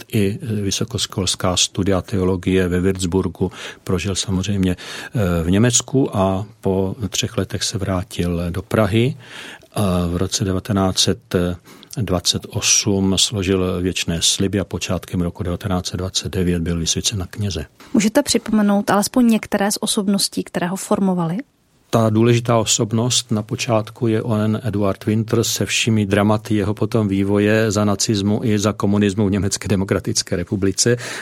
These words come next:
Speaker 1: kdy on laicizoval a vlastně se vydal cestou potom nekněžskou.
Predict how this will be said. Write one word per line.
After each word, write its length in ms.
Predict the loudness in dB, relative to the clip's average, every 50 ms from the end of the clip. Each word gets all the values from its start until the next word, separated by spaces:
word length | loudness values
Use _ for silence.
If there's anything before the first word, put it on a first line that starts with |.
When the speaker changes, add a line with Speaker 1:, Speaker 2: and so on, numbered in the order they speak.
| -8 -2
Speaker 1:
kdy 160 | -2 0 4
on 160 | 4 4 6
laicizoval 800 | 6 4 4 4 2 2 2 2 2 2 2 2 2 2 2 2
a 20 |
vlastně 340 | 0 0 -2 -2 -2 0 0
se 160 | 0 0 0
vydal 260 | -2 0 0 -2 -2
cestou 420 | -2 -2 0 0 -2 -2 -2 -6 -6
potom 380 | -4 -8 -6 -2 0 0 0
nekněžskou. 800 | 0 -2 0 -2 0 2 2 0 0 2 2 2 4 2 0